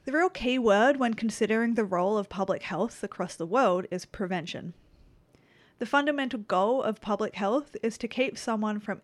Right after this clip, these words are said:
ever becoming a patient and experiencing the other levels of that healthcare system. Unfortunately, because public health isn't always in the business of directly working with patients, it is almost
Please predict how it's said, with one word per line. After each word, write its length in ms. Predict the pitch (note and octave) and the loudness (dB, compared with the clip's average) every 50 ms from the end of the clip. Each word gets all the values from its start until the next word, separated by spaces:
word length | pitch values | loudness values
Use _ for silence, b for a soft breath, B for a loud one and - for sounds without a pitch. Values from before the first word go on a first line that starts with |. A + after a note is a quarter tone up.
| _ | _
ever 220 | - C4+ C#4+ D4+ C#4 | 0 2 2 2 2
becoming 420 | A3 G#3+ G#3+ - G3+ F#3+ F#3 F#3 | 2 0 0 0 -2 -2 -2 -4
a 60 | F#3 | -6
patient 560 | - - F#3 F3 F#3+ - - F3+ F3+ F3 - B B B B B B B - | -6 -6 -6 -6 -4 -4 -4 -4 -4 -6 -10 B B B B B B B -4
and 140 | A3+ A#3 A3+ | -2 -2 -2
experiencing 840 | - - - - - G#3+ G#3 G#3 G3+ F#3+ - G3+ - G#3+ G3 F#3+ | -4 -6 -12 -8 -4 -4 -2 -2 -4 -4 -6 -8 -8 -8 -4 -2
the 120 | F#3 F#3 - - | -2 -2 -2 -2
other 180 | G#3 G3+ G3+ | -4 -2 -4
levels 480 | F#3+ F3+ F3+ E3+ E3 E3+ E3+ F#3+ - - | -4 -2 -4 -4 -4 -4 -6 -6 -6 -4
of 260 | - F#3+ F#3 F#3 F3+ | -2 -2 -2 0 0
that 180 | - D#3 - E3+ | -2 -4 -4 -4
healthcare 420 | E3+ F3 E3 - - - E3+ D#3 | -6 -8 -8 -8 -6 -6 -6 -6
system. 500 | - - A3 A3 - - - - - G3+ - _ _ _ _ _ _ _ _ _ _ _ _ _ _ _ _ B B B B B B B B _ | -2 -2 -4 -4 -2 -6 -10 -10 -10 -10 -14 _ _ _ _ _ _ _ _ _ _ _ _ _ _ _ _ B B B B B B B B _
Unfortunately, 640 | A#3+ A3 - - B3+ C4+ - - D4+ D#4+ E4 E4+ D4 | -8 -4 2 2 2 2 2 0 0 0 0 0 -2
because 320 | C4+ C4 - E4+ F4 - | -4 -2 -2 -2 -2 -2
public 340 | - - C#4 B3 A#3 - - | 0 0 0 2 2 0 -2
health 320 | F3 G3 F#3+ G3 G3 - - - | -2 0 0 0 0 0 -2 -2
isn't 260 | G#3 G3 G#3 G#3 - _ | 0 0 -2 -6 -4 _
always 400 | G#3 G3+ G#3 A3 A3 A3+ A3+ A3 | 0 2 4 4 4 4 2 2
in 80 | G#3 G3+ | -2 -4
the 40 | |
business 540 | G3 - F#3+ G#3 G#3 G#3+ A#3 B3+ C#4 - - | -4 -2 -4 -4 -4 -4 -4 -4 -4 -4 -4
of 160 | G#3+ F#3+ F#3 | -4 -4 -4
directly 420 | - G#3 F#3+ F3+ G3 - - G3+ F#3 | -2 -2 0 0 -2 -4 -4 -4 -2
working 320 | F#3 F3+ F#3 F#3+ - G3 | -2 -2 -4 -4 -6 -8
with 200 | F3 F3 F3+ - | -8 -8 -8 -8
patients, 600 | - - F3 F#3+ - B3+ C#4+ C#4+ A3 - - - _ b b b b b b b b b b | -8 -8 -6 -4 -4 -4 -4 -4 -6 -10 -14 -16 _ b b b b b b b b b b
it 80 | - A#3+ | 4 6
is 120 | B3+ B3 | 6 6
almost 420 | - B3 C4+ C#4+ C#4+ C#4 - - | 4 2 4 4 4 4 2 -2